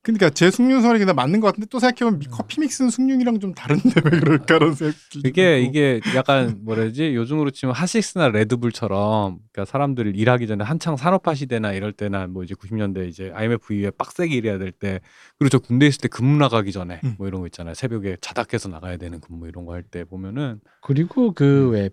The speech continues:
Speaker 3: 편의점이 구십 년대 이제 초에
Speaker 1: 그죠.
Speaker 3: 들어왔는데
Speaker 1: 패밀리마트.
Speaker 2: 네.
Speaker 3: 그때 다
Speaker 1: 로손.
Speaker 3: 그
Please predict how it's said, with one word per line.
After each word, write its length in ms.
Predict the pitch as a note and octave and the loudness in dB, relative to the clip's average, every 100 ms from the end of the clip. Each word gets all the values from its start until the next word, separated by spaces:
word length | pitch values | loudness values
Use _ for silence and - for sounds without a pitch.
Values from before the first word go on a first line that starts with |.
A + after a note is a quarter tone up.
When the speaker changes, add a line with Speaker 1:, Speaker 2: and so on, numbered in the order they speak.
| _ | _
Speaker 3:
편의점이 1120 | - A#3 C4+ C4 G3+ F#3 F3 E3+ D#3+ D3 C#3 B2 | 0 4 6 6 4 2 2 0 0 0 0 -2
구십 240 | - G2+ D3+ | -6 -2 0
년대 360 | D#3+ A#2+ G2+ | 2 0 -2
이제 280 | F2 F2 E2 - | -4 -8 -10 -8
초에 160 | - | -2
Speaker 1:
그죠. 120 | E3 B2+ | 0 2
Speaker 3:
들어왔는데 460 | A#2 A#2 F#2 E2+ | 4 4 2 0
Speaker 1:
패밀리마트. 400 | F#3+ D#3+ D3 A#2+ A2 | 2 2 2 0 0
Speaker 2:
네. 440 | G#2+ G2+ F#2+ F2 - _ | 0 0 -2 -8 -16 _
Speaker 3:
그때 840 | - - - - A3+ A3+ G#3+ G3+ G3 | -10 -10 -10 2 6 8 6 4 4
다 100 | C3+ C#3 | 4 2
Speaker 1:
로손. 380 | C3+ C3+ B2 | 2 -4 -6
Speaker 3:
그 320 | B2 C#3 C3+ | -2 0 0